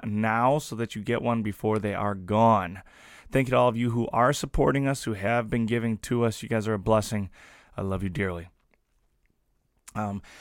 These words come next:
before we, the other thing we need to talk about, two things actually.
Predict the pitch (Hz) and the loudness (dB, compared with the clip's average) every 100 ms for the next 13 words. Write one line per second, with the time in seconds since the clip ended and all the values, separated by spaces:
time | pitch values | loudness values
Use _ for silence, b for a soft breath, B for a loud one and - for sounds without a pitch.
0 | B 120 117 127 127 123 - 127 139 160 | B -2 2 4 6 4 0 6 6 6
1 | 139 127 117 104 120 110 110 104 175 143 | 2 2 2 6 6 6 2 2 2 2
2 | 104 104 98 - 104 | 0 -2 -4 -4 -8